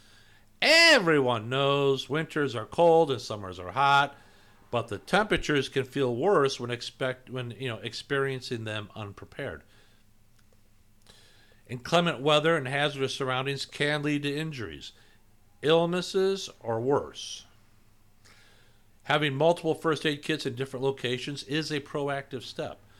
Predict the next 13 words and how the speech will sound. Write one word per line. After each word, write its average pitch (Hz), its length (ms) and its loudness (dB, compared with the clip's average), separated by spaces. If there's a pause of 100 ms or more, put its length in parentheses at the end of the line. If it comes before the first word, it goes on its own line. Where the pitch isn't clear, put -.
(240)
You 110 180 -2
also 127 260 -2
need 131 160 -6
to 135 60 -8
make 135 180 -2
sure 135 120 -4
you 131 100 -6
get 135 180 -2
the 143 120 -2
proper 240 600 8
first 156 420 2
aid 127 280 -2
kit. 73 320 -14